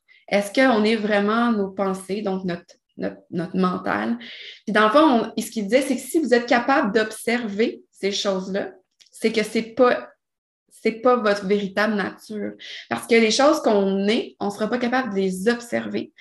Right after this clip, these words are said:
Si on est capable d'observer quelque chose, c'est que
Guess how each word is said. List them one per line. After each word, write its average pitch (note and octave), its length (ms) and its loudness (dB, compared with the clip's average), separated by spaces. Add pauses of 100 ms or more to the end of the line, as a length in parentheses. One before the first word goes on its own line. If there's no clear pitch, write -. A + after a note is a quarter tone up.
(200)
Si - 140 -4
on B3 80 4
est A#3 80 6
capable A#3 380 4
d'observer B3+ 540 2
quelque A#3+ 320 -2
chose, A#3+ 460 -4
c'est A3+ 80 -4
que A3 80 -6